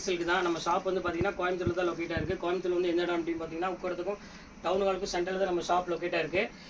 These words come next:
கண்டிப்பா நீங்க கோயம்புத்தூர் வந்தீங்கன்னா கண்டிப்பா நம்ம ஷாப் வந்து ஒரு டைம் விசிட் பண்ணி பாருங்க. ஏன்னா எக்கச்சக்கமான கலெக்ஷன்ஸ் எல்லாமே ஆஃபர்ல தான் கொடுத்துட்டு இருக்கோம். இன்னைக்கு வந்து கிட்டத்தட்ட இன்னைக்கு மட்டும் பத்து, இருபத்தஞ்சு கஸ்டமர் நம்ம, ஆ, ஆன்லைன்ல பார்த்துட்டு கண்டிப்பா நம்ம டைரக்டாவே நேரடியா வந்து நம்ம ஷாப்புக்கு வந்து விசிட் பண்ணி பார்த்துட்டாங்க.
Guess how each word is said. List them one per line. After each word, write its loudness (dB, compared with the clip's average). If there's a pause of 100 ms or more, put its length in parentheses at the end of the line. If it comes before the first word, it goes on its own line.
(100)
கண்டிப்பா 0
நீங்க 4
கோயம்புத்தூர் 0
வந்தீங்கன்னா 0
கண்டிப்பா 2
நம்ம 2
ஷாப் 2
வந்து 4
ஒரு 2
டைம் 2
விசிட் 0
பண்ணி 2
பாருங்க. 2
ஏன்னா 4
எக்கச்சக்கமான 0
கலெக்ஷன்ஸ் 0
எல்லாமே 4
ஆஃபர்ல 2
தான் 2
கொடுத்துட்டு -4
இருக்கோம். -2
இன்னைக்கு 0
வந்து -4
கிட்டத்தட்ட -6 (320)
இன்னைக்கு 2
மட்டும் 2
பத்து, 0
இருபத்தஞ்சு 2
கஸ்டமர் 0
நம்ம, 0 (840)
ஆ, 4
ஆன்லைன்ல 4
பார்த்துட்டு 0
கண்டிப்பா 2
நம்ம 2
டைரக்டாவே 2
நேரடியா 4
வந்து 2
நம்ம 0
ஷாப்புக்கு 2
வந்து 4
விசிட் -2
பண்ணி 4
பார்த்துட்டாங்க. 0